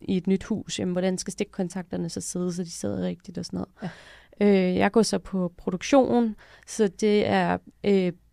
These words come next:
Speaker 1: industrianlæg, maskiner, men også almindelige ting, som vi kender det, som bord og stole, øh, ting, som vi bruger til hverdag.
Speaker 2: Ja. Ja.
Speaker 1: Ja.
Speaker 2: Så det er simpelthen også arbejdstegninger
Speaker 1: Ja.
Speaker 2: til dem,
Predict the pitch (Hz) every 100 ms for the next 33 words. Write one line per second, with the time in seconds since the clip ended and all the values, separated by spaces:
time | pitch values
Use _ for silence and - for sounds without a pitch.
0 | - 202 196 208 - 226 214 208 202 196
1 | 185 196 196 - 208 196 196 190 - 180
2 | 185 202 - _ _ _ - 208 214 202
3 | 196 202 196 196 190 - 180 185 180 180
4 | 190 180 170 196 180 170 - 196 180 175
5 | 175 175 - 190 175 170 - 185 185 -
6 | 185 170 - 165 165 - 180 180 - 180
7 | 170 _ _ - 160 - _ _ _ _
8 | _ - 196 - 202 190 180 196 185 190
9 | - 175 202 208 - 175 160 160 - -
10 | _ 220 185 - - 180 170 160